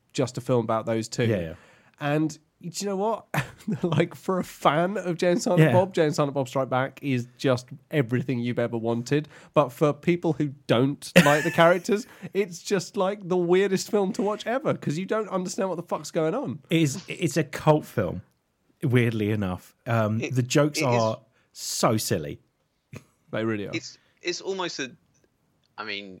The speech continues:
Speaker 3: y-, you could c-, say it's a perfect case study or def-, uh, example of what is a cult film.
Speaker 2: Mm.
Speaker 3: Jay and Silent Bob,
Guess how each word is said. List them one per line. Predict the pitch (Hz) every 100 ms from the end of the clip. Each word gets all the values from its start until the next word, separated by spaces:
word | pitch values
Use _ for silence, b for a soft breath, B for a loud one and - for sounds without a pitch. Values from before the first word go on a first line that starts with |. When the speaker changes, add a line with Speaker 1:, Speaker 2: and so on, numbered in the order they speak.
| -
Speaker 3:
y-, | 90
you | 71 85
could | - 90 -
c-, | -
say | - 107 90
it's | 58 -
a |
perfect | - 104 - -
case | 127 113
study | 101 95
or | 95 107 110 B B
def-, | 160 - _ -
uh, | 135 127 127 -
example | 135 180 165 117 -
of | 143 123 98 _ b b b _
what | 208 -
is | 135
a | 127
cult | - 110 -
film. | 160 127 80 -
Speaker 2:
Mm. | 123
Speaker 3:
Jay | 85 85
and | 92
Silent | - 113 98
Bob, | 107 104